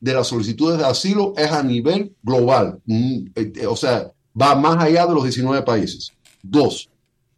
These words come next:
poner en pauta solicitudes de beneficios pendientes de aquellos extranjeros de los países que están en la lista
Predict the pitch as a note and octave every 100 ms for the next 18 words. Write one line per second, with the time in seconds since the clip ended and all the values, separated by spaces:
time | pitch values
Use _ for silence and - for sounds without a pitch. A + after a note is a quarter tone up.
0 | _ _ - C3 C3 E3 F#3+ F#3 - F3
1 | E3+ - G#2 G#2 - _ _ _ _ _
2 | _ _ - - C#3+ C#3 C3 C3 A2+ E3+
3 | F#3+ E3+ C#3+ A#2 B2 A#2+ A2+ E3 F3+ F3+
4 | - B2 A#2 A#2+ F3+ G#3 A#3+ G#3 - _
5 | _ _ _ _ _ A#2 C#3 B2+ D3+ F3
6 | F#3 - C#3 - B2 B2+ E3 E3 C#3 A#2+
7 | - A#2+ D#3 E3+ D#3+ A#2+ - C#3 D3 C3
8 | A2+ B2 E3 E3 E3+ E3+